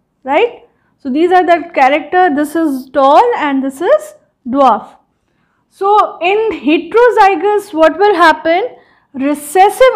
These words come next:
allele is not able to express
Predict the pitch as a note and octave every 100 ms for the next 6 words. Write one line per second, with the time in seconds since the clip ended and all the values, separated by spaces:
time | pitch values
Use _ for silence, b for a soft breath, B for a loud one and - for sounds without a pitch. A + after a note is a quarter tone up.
0 | - E4 F#4 A4+ G#4 G#4 G#4+ D#4+ E4 C#4
1 | C#4+ D#4+ F#4+ - E4 D4+ D#4 D#4+ D#4+ F#4
2 | C5 - - C#4 C#4 - - D#4 D#4+ B4+
3 | -